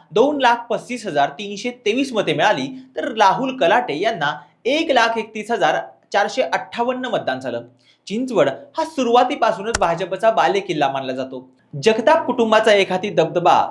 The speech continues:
भाजपचा डोर टू डोर केलेला प्रचार, मूळ पारंपरिक मतदार, भाजपच्या बड्या नेत्यांच्या सभा आणि महायुतीची लाट या जोरावर शंकर जगताप यांनी चिंचवडचं मैदान मारलं. दहावं आणि शेवटचं नाव येतं ते म्हणजे शिंदे गटाच्या दादा भुसे यांचं.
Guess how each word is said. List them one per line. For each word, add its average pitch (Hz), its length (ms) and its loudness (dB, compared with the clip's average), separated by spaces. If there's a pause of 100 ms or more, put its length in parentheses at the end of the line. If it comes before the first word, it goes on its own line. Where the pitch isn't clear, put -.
(120)
भाजपचा 160 640 2
डोर 190 260 2
टू 214 160 -8
डोर 220 180 2
केलेला 196 300 0
प्रचार, 175 440 2 (280)
मूळ 269 260 2
पारंपरिक 214 600 2
मतदार, 156 440 0 (260)
भाजपच्या 233 540 2
बड्या 180 380 2
नेत्यांच्या 214 480 -2
सभा 202 380 0 (240)
आणि 226 260 -2
महायुतीची 208 680 -2
लाट 190 200 2 (160)
या 156 100 -2
जोरावर 165 480 0 (320)
शंकर 247 380 2
जगताप 180 600 0
यांनी 240 200 -8
चिंचवडचं 208 560 -8
मैदान 147 280 -2
मारलं. 123 280 -8 (440)
दहावं 170 540 2 (180)
आणि 320 160 -2
शेवटचं 254 560 2
नाव 196 180 0
येतं 220 260 0
ते 190 160 -4
म्हणजे 175 340 -4
शिंदे 220 360 -2
गटाच्या 196 340 0
दादा 175 280 2
भुसे 170 260 -6
यांचं. 127 300 -10